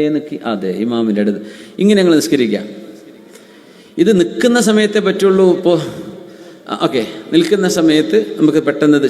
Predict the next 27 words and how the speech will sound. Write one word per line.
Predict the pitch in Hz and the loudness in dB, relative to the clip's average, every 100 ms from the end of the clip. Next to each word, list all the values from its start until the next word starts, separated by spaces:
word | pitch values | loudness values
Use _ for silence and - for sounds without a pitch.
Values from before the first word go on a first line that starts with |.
| - | 0
ചെയ്യാൻ | 143 117 | 0 2
പറ്റും. | 104 - - - - - - - - - _ _ _ - | -2 -6 -14 -18 -20 -20 -20 -20 -20 -20 _ _ _ 0
ഇനി | 165 | 2
ഇവർ | 185 180 - | 4 2 0
സുജൂദിലാണെങ്കിൽ | 151 185 226 226 220 202 202 190 190 180 | 2 4 4 4 2 4 4 2 2 2
പോലും | 175 185 196 | 4 4 4
എന്ത് | 156 156 | 6 6
ചെയ്യാം? | 151 147 | 4 6
നിങ്ങൾ | 151 156 143 | 6 6 6
ഈ | 175 151 | 4 4
ഭാഗത്താണ് | 143 135 143 131 120 110 | 0 0 -2 -2 -2 0
ജോയിൻ | 120 131 110 | 0 0 0
ചെയ്യേണ്ടത്. | 110 98 92 85 - - - - - - - _ _ _ _ - - _ _ - 120 | 0 0 -2 -6 -10 -18 -20 -20 -20 -20 -20 _ _ _ _ -20 -20 _ _ -12 -4
ഓക്കെ, | 147 98 - - - - - - - - | -2 -2 -8 -18 -20 -20 -20 -20 -20 -4
ഇനി | 247 214 | 2 4
നിങ്ങൾ | 190 160 | 4 2
റുക്കൂക്ക് | 160 160 156 131 | 4 2 2 2
പോകുന്നു. | 147 160 175 285 - - - - | 4 6 4 2 -2 -8 -10 0
നിങ്ങൾ | 165 170 156 165 165 | 4 4 2 2 4
നിന്ന് | 202 226 226 | 6 6 6
കഴിഞ്ഞ് | 185 165 175 226 - - 151 | 4 4 4 2 -2 -2 -2
റുക്കൂഴിൻ്റെ | 165 196 190 180 165 | 2 2 4 4 2
ഇടയ്ക്ക് | 156 156 160 156 | 0 0 -2 0
സമയമുണ്ടെങ്കിൽ | 170 180 180 151 135 131 120 117 107 - - - - 127 | 0 2 4 4 4 2 2 4 2 0 -8 -12 -10 -4
ഒരാളിവിടെ | 156 147 165 170 160 143 | 0 2 4 4 4 4
വന്നു | 139 160 175 170 151 | 4 6 6 6 6
എന്നൊരു | 151 143 | 4 4